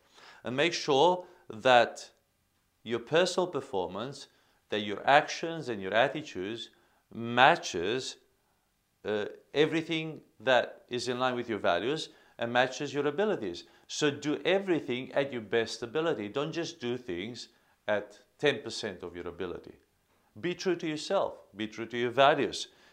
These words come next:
be true to your capacity, and maintain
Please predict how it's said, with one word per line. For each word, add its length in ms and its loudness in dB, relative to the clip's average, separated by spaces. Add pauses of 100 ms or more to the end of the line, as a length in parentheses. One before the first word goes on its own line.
(160)
be 140 0
true 340 -4
to 180 -6
your 200 2
capacity, 840 2 (420)
and 200 -2
maintain 720 -4